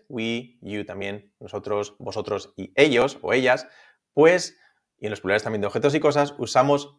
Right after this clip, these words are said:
were, were, were, were, were, were. Sí, así es. Mm, al principio es un poco raro y nos podemos liar, nos podemos confundir. Incluso hay alguna pequeña excepción por ahí, pero que, bueno, que en principio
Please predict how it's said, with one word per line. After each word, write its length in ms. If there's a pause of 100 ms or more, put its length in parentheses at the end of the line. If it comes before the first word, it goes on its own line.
(100)
were, 800 (100)
were, 360
were, 220
were, 300
were, 180
were. 340 (520)
Sí, 300
así 240
es. 320
Mm, 320
al 80
principio 260
es 60
un 60
poco 200
raro 220
y 40
nos 140
podemos 360
liar, 300
nos 120
podemos 180
confundir. 480
Incluso 280
hay 40
alguna 300
pequeña 200
excepción 340
por 120
ahí, 80
pero 240
que, 180
bueno, 280
que 80
en 60
principio 500